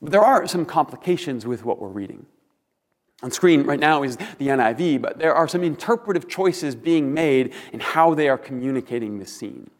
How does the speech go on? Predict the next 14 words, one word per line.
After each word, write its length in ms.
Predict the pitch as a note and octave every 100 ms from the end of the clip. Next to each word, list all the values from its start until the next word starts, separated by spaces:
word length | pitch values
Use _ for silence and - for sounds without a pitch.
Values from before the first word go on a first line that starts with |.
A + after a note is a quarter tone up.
| _ _ _ _ _ _ _ _
Because 200 | D3+ F3+
first 280 | - C#4 A3
of 100 | C#3
all, 140 | B2+
there 140 | E3
is 280 | G3+ G#3+ A#3+
no 220 | A#3 A#3
some 560 | F3+ - - D3+ D#3 C3+
in 160 | B2+ A#2
this 240 | G#2+ -
text. 640 | - G#2+ - - - _ _ _ _ _ _ _ _ -
The 80 | G#3
English 440 | A3+ G#3+ G#3+ F3+
says, 440 | - D3 A#2+ B2+